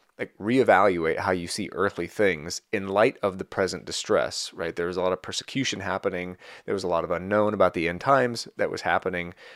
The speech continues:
So in light of that, in light of, you know, Paul saying, "Hey, we need to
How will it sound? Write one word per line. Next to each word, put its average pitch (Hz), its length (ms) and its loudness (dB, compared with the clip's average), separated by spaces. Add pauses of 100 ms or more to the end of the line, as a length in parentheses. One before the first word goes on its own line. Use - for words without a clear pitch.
(180)
So 95 240 0
in 95 260 -4
light 143 280 6
of 92 160 4
that, 78 360 2 (240)
in 92 160 -6
light 131 220 4
of, 117 240 2
you 117 100 -2
know, 90 160 0
Paul 104 320 4
saying, 95 340 2
"Hey, 98 100 2
we 95 140 -2
need 110 140 -2
to 95 240 -2